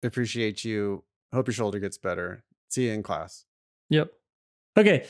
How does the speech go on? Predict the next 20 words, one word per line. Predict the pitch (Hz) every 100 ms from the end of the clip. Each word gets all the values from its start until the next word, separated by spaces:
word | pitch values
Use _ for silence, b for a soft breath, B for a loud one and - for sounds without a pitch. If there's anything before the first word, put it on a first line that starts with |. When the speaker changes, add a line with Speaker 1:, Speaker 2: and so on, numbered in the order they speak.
| B
Speaker 2:
so | _ 196
this | 196 311 269
is, | 254 226 185
uh, | 190 180 170
yeah, | 180 143
we're, | 170
let's | 196 233
do | - 247
a |
logical | 196 185 175 180
reasoning | 165 175 175 160
question. | 175 165 180 165
This | 160 160
is | 143
test | - 160 -
seventy-three, | 170 160 143 135 - 151 160 160
section | 143 - 165 160 - 151
four, | 135 - 160 160 156
question | - - 151 - 131 113
twelve. | - - 151 156 151 147